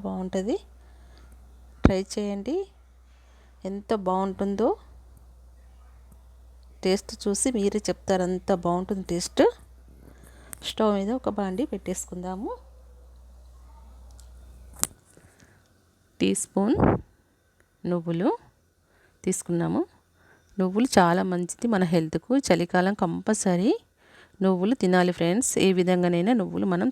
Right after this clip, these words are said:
తీసుకోవాలి, మన హెల్త్కు చాలా మంచిది. రెండు అల్లం ముక్కలు, ఒక ఏడెనిమిది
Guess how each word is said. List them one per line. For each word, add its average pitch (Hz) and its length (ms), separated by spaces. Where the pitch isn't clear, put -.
తీసుకోవాలి, 175 680
మన 185 180
హెల్త్కు 190 300
చాలా 180 300
మంచిది. 175 360
రెండు 190 300
అల్లం 190 300
ముక్కలు, 180 360
ఒక - 100
ఏడెనిమిది 175 460